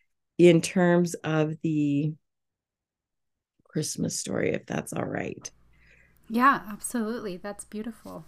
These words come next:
Speaker 1: Okay. Um, oh gosh, where do we start? There's so many good things.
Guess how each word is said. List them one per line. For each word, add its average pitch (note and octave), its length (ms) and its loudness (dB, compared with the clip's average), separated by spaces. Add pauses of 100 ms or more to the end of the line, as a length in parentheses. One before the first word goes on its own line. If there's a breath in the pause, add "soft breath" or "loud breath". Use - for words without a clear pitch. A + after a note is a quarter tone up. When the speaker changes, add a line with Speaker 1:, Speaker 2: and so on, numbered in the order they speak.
(160)
Speaker 1:
Okay. D#3 480 -2 (640 soft breath)
Um, D#3+ 640 6 (2000)
oh F#3+ 120 6
gosh, E3+ 400 2
where G#3 140 8
do A3 80 12
we F3+ 120 10
start? F3+ 480 6
There's F3 220 0
so D4 180 10
many C4 220 10
good F#3+ 260 6
things. C#3 600 0